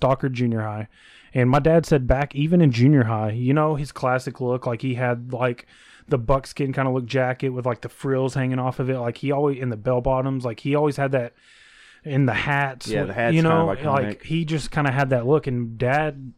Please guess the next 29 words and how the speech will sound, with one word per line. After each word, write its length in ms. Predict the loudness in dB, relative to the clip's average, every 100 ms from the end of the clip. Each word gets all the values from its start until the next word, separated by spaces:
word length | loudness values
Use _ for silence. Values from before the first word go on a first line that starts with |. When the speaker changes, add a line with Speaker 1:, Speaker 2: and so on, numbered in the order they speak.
| _
Speaker 1:
my 140 | -6
dad 320 | -4 -2 -4 -2
said, 180 | -2
like, 200 | -2 -4
he 120 | -4 -4
had 200 | -2 -2
that 180 | -2
look 160 | -2 -2
going 240 | -2 -4 -2
all 160 | -2
the 80 | 0
way 80 | -2
back 380 | -2 -6 -6 -10
to 80 |
junior 340 | -10 -4 -2 -2
high. 300 | -6 -12 -16 _ _ _ _ -8 -8 -10 -14 -20 _ -6
And 160 | -2 0
my 80 |
dad 200 | 0 0
always 240 | 0 -2 -2
tells 220 | -2 -4
the 80 | -6
story 640 | -4 0 0 -2 -4 -6 -10 -16 -8
about 540 | -2 0 2 0 -4 -12 _ _ _ _ _ _ _ _ _ _
the 320 | -2 -2 -2
football 360 | -2 0 2 0
players 300 | 2 0 -2
one 140 | -2
day 220 | 0 0